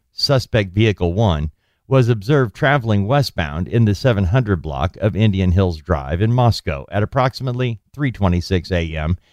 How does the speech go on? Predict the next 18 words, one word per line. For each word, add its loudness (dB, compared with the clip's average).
and 2
westbound 2
on -2
Steiner 2
Avenue -2
at -6
Idaho 2
State -2
Highway 2
ninety-five -2
in 2
Moscow 0
at 2
approximately -2
three -4
twenty-eight 2
A 0
M. 0